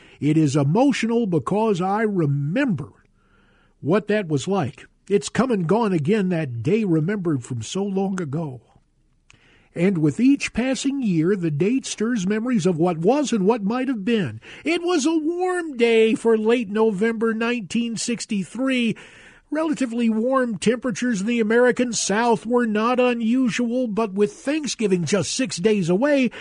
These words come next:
the five-year-old yearned for snow. After all,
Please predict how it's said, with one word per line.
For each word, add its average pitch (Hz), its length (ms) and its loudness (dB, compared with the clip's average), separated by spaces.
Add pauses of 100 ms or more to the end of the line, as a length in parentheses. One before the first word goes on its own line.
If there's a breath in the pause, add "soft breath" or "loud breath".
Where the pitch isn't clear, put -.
(140 loud breath)
the 269 120 0
five-year-old 262 880 2
yearned 269 540 0 (140)
for 294 200 -2
snow. 294 480 0
After 214 400 -2
all, 233 340 2